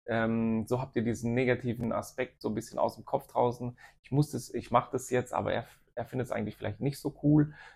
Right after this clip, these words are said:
Deswegen nehmt ihn unbedingt mit. Es ist super, super wichtig, dass ihr das als Team macht, als Paar macht und seht euch auch als Team an. Sprecht miteinander, nehmt den Partner mit auf die gedankliche Reise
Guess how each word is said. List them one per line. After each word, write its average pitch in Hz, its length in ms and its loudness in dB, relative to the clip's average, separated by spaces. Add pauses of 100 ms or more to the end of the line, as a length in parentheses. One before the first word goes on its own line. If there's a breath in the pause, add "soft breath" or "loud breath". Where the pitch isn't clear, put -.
(120)
Deswegen 123 380 2
nehmt 139 260 0
ihn - 0 -
unbedingt 147 460 2
mit. 131 240 2
Es 113 140 -2
ist - 180 -12
super, 156 300 2
super 120 340 -4
wichtig, 139 320 -4
dass 120 160 -4
ihr 110 80 0
das 110 160 -4
als 101 260 -4
Team 160 300 -2
macht, 147 300 -2
als - 240 -10
Paar 135 280 -2
macht 139 280 -4
und 107 180 -2
seht 131 200 2
euch 123 200 -4
auch 113 120 -4
als 101 220 -4
Team 143 260 -2
an. 135 240 -4 (360 loud breath)
Sprecht - 420 0
miteinander, 120 680 0
nehmt 123 500 0
den 113 120 -2
Partner 120 340 -4
mit 127 180 -4
auf - 260 -8
die 107 120 -6
gedankliche 131 800 -4
Reise 131 540 0